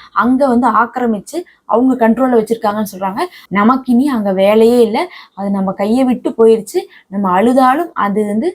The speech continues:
நம்ம இனி அழுதாலும் அதை மீட்டெடுக்க முடியாது, நம்மளுடைய கவர்மெண்ட்டும் அதை கைவிட்டுருச்சுன்னு சொல்லிட்டு இன்னைக்கு முன்னாள் ராணுவ அதிகாரி, வேற யாரும் இல்ல, இஸ்ரேலுடைய ராணுவ அதிகாரி இஸ்ரேலுடைய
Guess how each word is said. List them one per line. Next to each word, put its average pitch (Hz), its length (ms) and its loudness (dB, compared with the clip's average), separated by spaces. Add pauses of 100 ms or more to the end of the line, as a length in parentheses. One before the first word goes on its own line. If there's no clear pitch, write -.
(320)
நம்ம 208 200 -2
இனி 208 200 -2
அழுதாலும் 254 580 0
அதை 202 280 -4
மீட்டெடுக்க 214 480 0
முடியாது, 202 440 0 (340)
நம்மளுடைய 220 460 4
கவர்மெண்ட்டும் 226 640 -2
அதை 190 200 -6 (100)
கைவிட்டுருச்சுன்னு 220 680 0
சொல்லிட்டு 190 280 0 (400)
இன்னைக்கு 226 420 2
முன்னாள் 240 500 2
ராணுவ 220 420 2
அதிகாரி, 190 440 -2
வேற 180 200 -2
யாரும் 202 380 0
இல்ல, 226 160 -2
இஸ்ரேலுடைய 226 640 0
ராணுவ 196 300 -4
அதிகாரி 180 360 -2 (360)
இஸ்ரேலுடைய 247 500 2